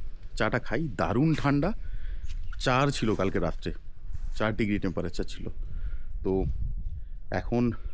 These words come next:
ঝটপট রেডি হব, হয়ে আমাদের পরবর্তী গন্তব্যের জন্য বেরিয়ে পড়তে হবে। চলুন চাটা খেয়ে নিই, তারপর বেরিয়ে পড়ি।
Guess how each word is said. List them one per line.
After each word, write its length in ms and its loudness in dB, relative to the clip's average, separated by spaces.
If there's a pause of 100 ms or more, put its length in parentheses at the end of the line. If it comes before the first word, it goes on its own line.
(400)
ঝটপট 340 -2 (100)
রেডি 240 0
হব, 120 2 (960)
হয়ে 220 4
আমাদের 240 2
পরবর্তী 400 2
গন্তব্যের 360 0
জন্য 120 2 (100)
বেরিয়ে 240 0
পড়তে 240 -4
হবে। 140 -2 (760)
চলুন 200 2 (480)
চাটা 240 0
খেয়ে 180 2
নিই, 80 4 (580)
তারপর 300 0 (360)
বেরিয়ে 260 -2
পড়ি। 140 -2